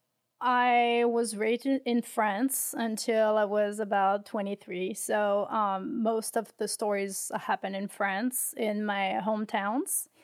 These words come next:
And, um, it started when I was about sixteen. I think I lived my first very, uh,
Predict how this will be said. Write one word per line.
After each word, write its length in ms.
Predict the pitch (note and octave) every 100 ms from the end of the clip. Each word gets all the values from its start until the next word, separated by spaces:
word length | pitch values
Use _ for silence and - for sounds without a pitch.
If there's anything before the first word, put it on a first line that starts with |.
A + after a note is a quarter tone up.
| _ _ _ _ _ -
And, 640 | B3 A#3+ A#3 A3+ A3+ A3
um, 760 | A#3 G#3+ G#3+ G#3+ G#3 G#3 G#3+ G3+ G3 _ - - - _
it 260 | B3+ A3+ A3+
started 480 | - C4+ C4+ C#4+ C4
when 160 | B3
I 120 | A#3 A#3+
was 340 | A#3+ A#3+ A#3+
about 680 | A3+ A3 A3 A3 A3+ G#3+ -
sixteen. 1300 | - - A#3 - - - _ - D#4 D4 A3 A3 A3+
I 180 | G#3+ G#3
think 480 | - - A3 A3 A3
I 80 |
lived 340 | G#3+ A3 G#3+ -
my 200 | G#3 G3
first 680 | - _ A3+ G#3 - - -
very, 720 | G#3 A3 F#3+ G3 G#2+ - -
uh, 480 | - - - - -